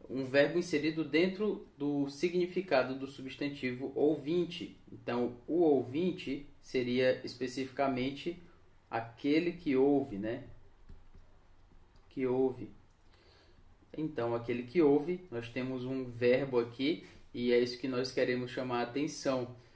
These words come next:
Essa palavra, o ouvinte, seria mais ou menos como funciona o particípio no grego, no grego, desculpe. É um substantivo, mas que ao mesmo tempo tem um, um verbo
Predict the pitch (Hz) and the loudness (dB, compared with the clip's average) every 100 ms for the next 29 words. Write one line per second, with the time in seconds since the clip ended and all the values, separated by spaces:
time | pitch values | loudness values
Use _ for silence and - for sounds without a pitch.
0 | - - - 120 127 123 120 131 131 139 | -16 -10 -8 -2 0 2 2 2 2 2
1 | 127 160 196 - - 165 160 160 175 190 | 0 -2 -2 -2 0 4 4 4 4 4
2 | 185 170 170 - 165 165 185 185 - 156 | 4 4 0 0 -2 0 0 0 0 -2
3 | 147 147 147 131 - - 151 - 147 147 | 0 -2 0 -2 -2 -8 -8 -4 -4 -2
4 | 147 147 135 113 92 - 139 135 131 135 | 2 2 2 -4 -12 -10 -6 -4 0 0
5 | 117 113 - - 156 156 107 - - - | -2 -10 -8 -2 -2 -4 -10 -12 -20 -20
6 | _ - 120 123 131 131 151 151 - 151 | _ -8 -4 -4 -4 -8 -8 -8 -4 -4
7 | 143 - 147 185 190 220 - - _ 123 | -4 -4 0 0 0 -6 -10 -20 _ -4
8 | 127 123 - 135 131 127 131 135 139 147 | -2 -2 -4 -2 2 2 2 -2 -4 -6
9 | 135 127 147 143 131 131 131 113 107 - | -6 -6 -8 -6 -4 -4 -6 -8 -12 -12
10 | 127 135 113 113 131 139 - 117 | -10 -8 -8 2 6 6 4 -6